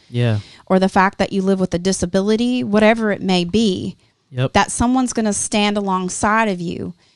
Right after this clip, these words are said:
Speaker 2: and destroy racism and destroy stigma, stigma because you listened.
Speaker 1: Yep. I, I heard somebody say it this way. They said, "Listen,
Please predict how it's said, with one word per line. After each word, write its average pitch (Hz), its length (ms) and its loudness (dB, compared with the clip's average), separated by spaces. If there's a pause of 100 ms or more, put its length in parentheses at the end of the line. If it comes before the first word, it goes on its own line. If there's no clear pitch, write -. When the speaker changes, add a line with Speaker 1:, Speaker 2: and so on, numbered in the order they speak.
(240)
Speaker 2:
and 202 140 0
destroy 185 360 0
racism 240 920 0 (160)
and 175 180 0
destroy 175 440 0
stigma, 196 720 -2
stigma 190 760 0
because 185 800 2 (840)
you 180 120 -2
listened. - 640 0 (100)
Speaker 1:
Yep. 139 240 -4 (800)
I, 151 140 0
I 160 100 2
heard 175 240 2
somebody 143 320 0
say 135 180 -6
it 120 100 -6
this 127 200 -2
way. 120 120 -2
They 123 100 -2
said, 131 280 -4
"Listen, 123 380 -4